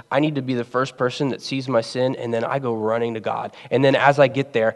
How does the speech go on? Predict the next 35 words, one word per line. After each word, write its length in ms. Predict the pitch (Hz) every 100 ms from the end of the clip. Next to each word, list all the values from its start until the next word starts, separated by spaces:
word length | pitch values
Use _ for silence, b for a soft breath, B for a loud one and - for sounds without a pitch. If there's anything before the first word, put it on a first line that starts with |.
| B -
I 120 | 135
get 200 | 131 143
this 160 | 123
warm 440 | 117 120 127 135 135
embrace 480 | 127 113 120 127 127
from 180 | 123
God 260 | 107 113 127
because 260 | 127 127 117
he's 160 | 107
gracious, 500 | - 110 120 156 143
and 100 | 123
then 100 | 127
I 100 | 127
start 260 | 123 127 -
telling 320 | 135 139 127
all 180 | 135 147
of 100 | 131
you 100 | 147
guys 200 | 131 123
about 240 | 120 131
it, 40 | 127
and 80 |
I 40 | 123
say, 100 | 131
"God, 240 | 151 180 B B 190
g-, 140 | 156 156
guys, 220 | 185 - B -
he's 100 | 143
gracious, 420 | 165 196 190 151
he's 140 | 165
gracious, 340 | 165 196 165 147
come, 340 | 196 220 143 B B
come, 260 | 208 214 143 B -
come." 240 | 220 294 B -
And, 220 | 175